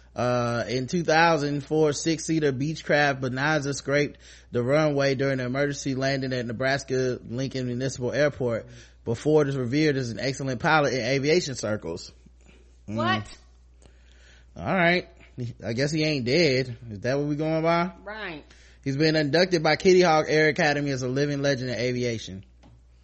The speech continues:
Speaker 1: Look, it's the impossible to kill white man.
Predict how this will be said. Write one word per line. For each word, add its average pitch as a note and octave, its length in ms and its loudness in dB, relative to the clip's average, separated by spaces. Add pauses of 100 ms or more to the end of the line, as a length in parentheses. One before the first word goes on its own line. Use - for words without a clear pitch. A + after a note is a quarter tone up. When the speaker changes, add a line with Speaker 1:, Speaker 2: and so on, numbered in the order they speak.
(180)
Speaker 1:
Look, C4 320 6
it's G#3 120 2
the A3 160 0
impossible A3 440 4
to A3 60 0
kill B3 280 6
white B3 240 4
man. A#2+ 380 -2